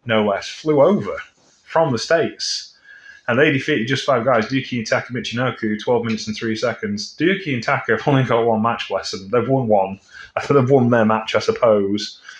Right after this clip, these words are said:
Bushi and Titan needed two more wins to get them anywhere near the final. Twelve points is looking like the cut-off at this particular stage.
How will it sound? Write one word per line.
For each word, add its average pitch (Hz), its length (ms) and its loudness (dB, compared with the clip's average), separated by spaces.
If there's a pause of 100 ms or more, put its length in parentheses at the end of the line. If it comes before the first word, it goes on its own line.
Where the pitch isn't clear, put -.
(380)
Bushi 151 260 2
and 139 120 0
Titan 143 440 0
needed 131 480 -2
two 175 320 2
more 156 280 4
wins 127 340 0
to - 80 -6
get 120 160 0
them 123 120 -2
anywhere 123 300 2
near 123 100 2
the 107 80 -2
final. 113 400 0
Twelve 139 380 2
points 123 280 0
is 113 100 -8
looking 120 220 -6
like 110 160 -4
the - 80 -18
cut-off - 720 -2 (800)
at 107 80 0
this 110 140 0
particular 110 460 -4
stage. 101 460 0